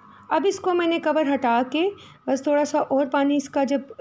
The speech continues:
कम हो जाए और थिक हो जाए दाल, तो नेक्स्ट हमने करना है जो तड़का है उसकी तैयारी करनी है। अच्छी तरह से चम्मच की मदद से मिक्स करें,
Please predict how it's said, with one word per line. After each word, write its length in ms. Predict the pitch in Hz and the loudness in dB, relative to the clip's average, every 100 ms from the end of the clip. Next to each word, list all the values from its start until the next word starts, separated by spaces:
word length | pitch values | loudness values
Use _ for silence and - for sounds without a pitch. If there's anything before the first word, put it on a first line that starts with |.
| 262 | -4
कम 240 | 262 285 | 0 2
हो 220 | 269 254 262 | 2 2 2
जाए 300 | 277 311 311 - - - 247 | 2 0 -2 -6 -20 -8 -2
और 160 | 254 254 | -2 0
थिक 160 | 339 | -4
हो 180 | - 320 | 0 0
जाए 140 | 311 302 | 2 2
दाल, 280 | 262 247 254 - - - | 2 0 -2 -10 -14 -2
तो 480 | 247 240 240 - - _ | 0 2 2 -2 -8 _
नेक्स्ट 360 | 262 269 302 - | 0 2 0 0
हमने 200 | 294 285 | 0 0
करना 240 | 277 254 | 0 0
है 180 | 254 254 | 2 0
जो 140 | 254 254 | -2 -2
तड़का 320 | 254 254 277 | 0 0 0
है 160 | 302 277 | 2 0
उसकी 240 | 269 285 | 0 -2
तैयारी 260 | 294 269 269 | 0 2 2
करनी 340 | 269 247 254 | 0 2 2
है। 140 | 262 262 - _ _ _ _ - _ _ _ - _ _ _ - _ _ _ | 2 -2 -6 _ _ _ _ -20 _ _ _ -20 _ _ _ -20 _ _ _
अच्छी 220 | 247 302 | -4 -2
तरह 140 | 330 311 | 2 2
से 140 | 330 | 0
चम्मच 300 | 311 277 277 | 0 0 0
की 80 | 294 | 0
मदद 200 | 262 254 | 2 2
से 140 | 254 | 0
मिक्स 260 | 247 262 - | 0 0 -2
करें, 320 | 294 277 339 | -2 0 -2